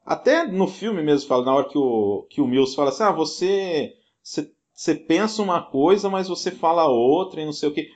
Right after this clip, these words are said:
Porque o personagem, ele tem essa coisa meio, ele queria que mudasse, mas não vai mudar, mas mesmo assim, ele tem aquela esperança bem no fundinho, mas ele sabe que aquela esperança já não, não vai acontecer, né?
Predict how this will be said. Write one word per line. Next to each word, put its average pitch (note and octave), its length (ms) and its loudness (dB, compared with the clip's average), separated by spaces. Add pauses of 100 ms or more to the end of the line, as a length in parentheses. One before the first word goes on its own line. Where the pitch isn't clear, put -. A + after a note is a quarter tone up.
Porque E3+ 220 2
o A3 100 4
personagem, G#3 600 0
ele G3+ 120 -8
tem G#3+ 260 -8
essa G#3+ 220 -10
coisa D#3+ 380 -8
meio, D3+ 680 -4 (800)
ele F3 220 -6
queria G#3+ 420 -10
que A3 100 -10
mudasse, A#2+ 520 -6
mas D3 180 -10
não G3 120 -10
vai F#3 160 -4
mudar, D#3+ 360 -4
mas C3 160 -4
mesmo F#3+ 240 -8
assim, - 200 -16
ele C#3 120 -8
tem G#3 180 -6
aquela G3+ 320 0
esperança D#3 400 -6
bem G#3+ 120 -6
no B3 100 -10
fundinho, F3 480 -12
mas F3 160 -4
ele F#3+ 100 -4
sabe G3+ 260 -8
que E3+ 360 -10
aquela D3 220 -10
esperança D3 520 -10 (480)
já C3+ 160 -12
não, D#3 300 -12
não D3 180 -6
vai E3+ 160 0
acontecer, B2+ 680 -10
né? G#2+ 140 -16